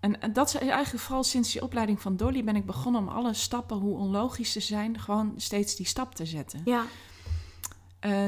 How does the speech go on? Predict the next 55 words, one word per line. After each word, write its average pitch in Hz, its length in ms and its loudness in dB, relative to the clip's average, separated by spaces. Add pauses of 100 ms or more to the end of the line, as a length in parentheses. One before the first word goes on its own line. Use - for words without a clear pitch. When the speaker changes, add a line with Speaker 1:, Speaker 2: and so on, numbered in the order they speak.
Speaker 1:
dus 208 180 2
ik 208 60 0
dacht 233 200 0
ook, 220 140 -4
"Ja, 240 160 2
het 226 160 -2
voelt 269 300 0
onlogisch, 233 640 0
maar 208 120 -2
het 180 120 -6
voelt 233 320 -4
ook 233 180 0
dat 214 140 -4
het - 120 -10
klopt." - 460 -4
Dus 208 180 2
ik - 120 -6
ga, 202 320 0
dus 196 260 -4
ik, 196 80 -8 (120)
dus 214 160 2
ik 196 80 0
ben 196 140 4
daar 165 120 0
gestopt. - 640 -4 (1120)
En, 190 540 0 (180)
ehm, 185 280 -2 (480)
nou 196 160 2
ja, - 40 2
toen 240 180 2
deed 240 100 6
ik 214 80 0
vervolgens 202 420 -4
een 185 120 2
training, 185 680 2 (520)
waar, 175 240 -4
eigenlijk - 380 -4
ook 196 140 0
weer 220 120 0
zo'n 196 340 2
droomgroot 196 680 0
oefening. 185 600 -2
En, 180 200 -4
en 185 120 -2
daar 180 140 0
moest 180 140 2
je - 60 0
heel 180 100 0
veel 170 140 -6
schrijven. 202 480 -2
En 180 60 0
toen 190 140 -2
schreef 185 260 -2
ik - 100 -12
op 180 240 -6